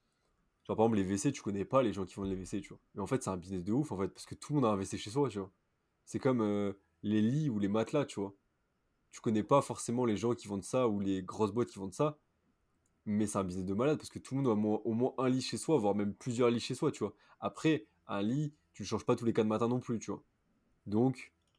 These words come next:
tu vois, quand tu vois un matelas à cinq cents, huit cents, cinq cents, mille balles, là, c'est pas très cher parce que le matelas, tu vas le garder cinq ans, peut-être dix ans.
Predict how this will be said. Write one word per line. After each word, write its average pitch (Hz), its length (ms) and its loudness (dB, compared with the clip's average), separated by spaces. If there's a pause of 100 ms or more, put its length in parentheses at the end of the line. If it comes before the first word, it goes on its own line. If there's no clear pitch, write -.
(600)
tu - 80 -6
vois, 107 120 4
quand 104 140 0
tu - 140 -10
vois 110 140 6
un 107 40 4
matelas 104 280 0
à - 20 -4
cinq 104 160 -4
cents, 117 180 0
huit 107 160 0
cents, 104 240 -2 (200)
cinq 110 160 -2
cents, 127 580 0
mille 104 120 0
balles, 120 360 4 (200)
là, 127 80 0
c'est 120 100 -2
pas 107 120 2
très - 200 -2
cher 143 180 2
parce 110 100 -4
que 117 100 -4
le 101 80 0
matelas, 107 440 0
tu 113 100 -2
vas 98 40 -2
le 98 40 -4
garder 98 160 0
cinq 113 320 -2
ans, 127 240 0
peut-être 98 220 -8
dix 107 200 -8
ans. 135 200 -2